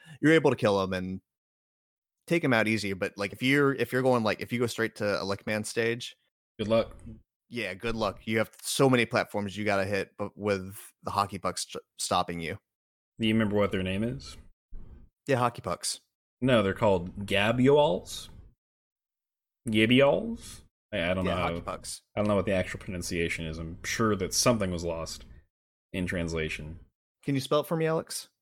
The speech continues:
Speaker 2: G A B Y O A L L.
Speaker 1: Ah, I got it. It's hockey puck.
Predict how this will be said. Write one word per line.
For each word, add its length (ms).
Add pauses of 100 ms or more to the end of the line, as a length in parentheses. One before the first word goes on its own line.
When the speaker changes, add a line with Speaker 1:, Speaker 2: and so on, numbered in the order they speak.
Speaker 2:
G 480
A 420
B 440
Y 680 (1200)
O 360 (100)
A 500
L 400
L. 400 (1200)
Speaker 1:
Ah, 480 (200)
I 100
got 180
it. 120 (140)
It's 120
hockey 240
puck. 280